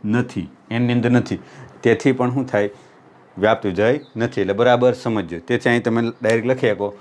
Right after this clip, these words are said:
આ અહીંયા શું લખશો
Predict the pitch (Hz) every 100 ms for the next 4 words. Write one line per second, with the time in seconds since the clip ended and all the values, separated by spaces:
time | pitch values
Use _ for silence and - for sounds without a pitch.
0 | - _ - 107 107 120 - _ _ _
1 | _ - - - - - - - - -
2 | - 117 120 147 139 117 123